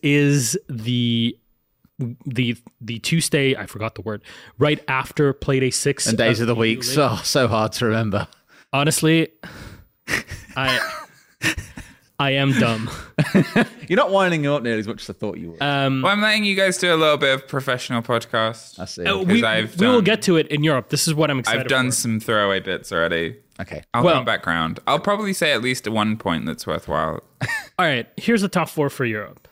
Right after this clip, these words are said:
Speaker 3: Okay.
Speaker 1: Wolves are at fifteen.
Speaker 3: Yeah.
Speaker 1: They took a massive L last night.
Speaker 2: Mm.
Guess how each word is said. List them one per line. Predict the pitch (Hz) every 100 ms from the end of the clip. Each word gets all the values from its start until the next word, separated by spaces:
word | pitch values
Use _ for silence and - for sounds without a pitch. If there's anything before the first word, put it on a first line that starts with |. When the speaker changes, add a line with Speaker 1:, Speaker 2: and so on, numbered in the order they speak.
| _
Speaker 3:
Okay. | 104 90 90 120 - _ _
Speaker 1:
Wolves | 139 185 214 180 156
are | 151
at | 139
fifteen. | 165 - 131 120 196 _ _ _
Speaker 3:
Yeah. | 87 87 117 -
Speaker 1:
They | 143
took | 147 151
a | 117
massive | 104 - 101
L | 104 98
last | 95 98 -
night. | 107 131
Speaker 2:
Mm. | 98 98 92